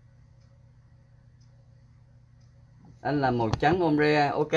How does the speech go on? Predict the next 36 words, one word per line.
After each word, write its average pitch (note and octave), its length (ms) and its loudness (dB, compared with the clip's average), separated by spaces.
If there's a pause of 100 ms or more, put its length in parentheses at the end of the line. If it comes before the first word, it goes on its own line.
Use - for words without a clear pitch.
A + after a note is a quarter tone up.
(100)
màu C#3+ 100 0
trắng E3 140 -2
ombre E3 200 2
anh D#3 120 4
làm C#3 160 2
cho D#3 100 2
em D#3 100 0
coi D3+ 120 -2
chút D#3+ 80 -12
xíu, G3 160 -4
anh E3 80 -4
sẽ E3+ 80 -8
làm B2+ 160 2
hết E3 120 -4
tất G3+ 120 -10
cả A#2 120 -4
cho D3 120 -8
em C#3+ 60 -8
coi, C#3+ 120 -10
em C#3 120 -6
đừng B2 160 -6
lo. C#3 180 -10 (2750)
Nè, A#2 240 -2 (640)
phủi A#2 140 -6
bụi B2+ 180 -2
cho C#3 60 0
nó D#3 80 0
tròn B2+ 260 4
này, A2+ 100 -2
thấy C#3 80 0
không? C3+ 200 2 (680)
Ok. B2 80 -6 (1400)
Hơi B2+ 220 -2
đèn A#2 220 -2
cái C3 140 -4
nha. C3 340 -2